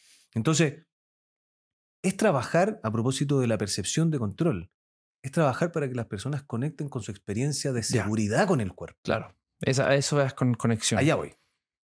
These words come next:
Speaker 1: ¿Sí?
Speaker 2: Perfecto.
Speaker 1: Es la experiencia de seguridad con el cuerpo, no de amenaza. Entonces puede ser una llave para poder entrar a movilizar, pero el miedo no sostiene los cambios en el tiempo.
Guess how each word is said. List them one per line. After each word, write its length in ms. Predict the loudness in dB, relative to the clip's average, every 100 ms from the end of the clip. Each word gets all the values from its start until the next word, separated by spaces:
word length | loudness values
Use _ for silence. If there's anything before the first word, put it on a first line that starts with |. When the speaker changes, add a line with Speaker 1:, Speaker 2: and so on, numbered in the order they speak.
| _ -6
Speaker 1:
¿Sí? 140 | -4
Speaker 2:
Perfecto. 340 | -2 2 4
Speaker 1:
Es 80 | 4
la 60 | 2
experiencia 420 | 0 2 2 2
de 60 | 0
seguridad 380 | 2 4 2 2
con 120 | 0
el 100 | -2
cuerpo, 260 | -6 -10 _ _ _ _ _ -2
no 120 | 0
de 60 | 2
amenaza. 500 | 0 -4 -10 -14 _ _ _ _ _ _ _ _ _ _ _ _
Entonces 200 | -4 0
puede 220 | 2 2 2
ser 220 | 2 4
una 180 | 4 4
llave 500 | 4 4 4 0 -4 -16 _ _ _ _ _ _ _
para 120 | -8 0
poder 180 | 4
entrar 640 | 4 4 6 4 2 -10 -20 _ _ _
a 80 | 2
movilizar, 840 | 2 4 2 2 4 4 4 -4 _ _ _ _ _ _ _ _
pero 320 | -2 -2 -2 -4
el 120 | -2
miedo 200 | 0 2
no 80 | 0
sostiene 480 | 0 -2 -2 -2 -4
los 140 | -8
cambios 340 | -8 -8 -8
en 60 | -12
el 40 | -18
tiempo. 240 | -20